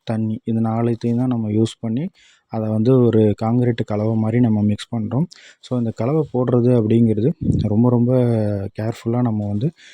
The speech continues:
மிக்சிங் வந்து சரியான ரேஷியோல மிக்சிங் பண்ணணும். நம்ம வந்து ஏனோ தானோ அப்படின்னு நம்ம மிக்ஸ் பண்ணோம் அப்படின்னாக்கா, அந்த கலவை வந்து ரொம்ப பிடிமானம் இருக்காது. So, ஒரு நாளடைவுல அது வந்து ரொம்ப லூஸ் கொடுக்கறதுக்கான வாய்ப்பு இருக்கு. So, அதனால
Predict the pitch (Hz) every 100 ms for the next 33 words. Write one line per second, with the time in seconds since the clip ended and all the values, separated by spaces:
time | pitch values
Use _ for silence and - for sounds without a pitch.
0 | _ - 113 - 143 127 113 123 156 135
1 | 110 104 117 127 110 110 - 113 113 113
2 | 101 - 120 110 101 117 156 - - -
3 | - 131 135 139 120 135 139 135 131 131
4 | 120 120 135 120 113 113 - - 120 120
5 | 117 113 120 113 107 147 123 - 117 131
6 | 131 113 113 120 117 123 120 117 120 127
7 | 123 107 104 107 101 165 - - _ -
8 | 135 127 123 107 110 127 123 123 131 123
9 | 117 113 120 113 120 120 131 - - 120
10 | 117 113 107 110 107 107 107 113 - 107
11 | 101 139 190 - 123 113 110 117